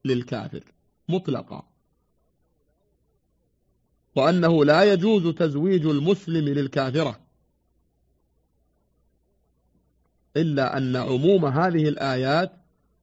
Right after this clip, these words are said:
خصصته آية المائدة، فأبانت أن المسلم يجوز له تزوج المحصنة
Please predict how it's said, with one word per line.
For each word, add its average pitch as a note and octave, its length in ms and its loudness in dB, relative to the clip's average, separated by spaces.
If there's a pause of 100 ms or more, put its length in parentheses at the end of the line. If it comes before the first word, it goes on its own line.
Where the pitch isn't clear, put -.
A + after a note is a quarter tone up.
(640)
خصصته D3+ 1000 -4
آية D#3 220 0
المائدة، C3 580 -6 (2250)
فأبانت C#3 680 -2
أن C3 240 -6
المسلم D#3+ 640 -4 (920)
يجوز E3+ 380 0
له E3+ 480 0 (380)
تزوج D#3 580 -2
المحصنة D#3 640 -4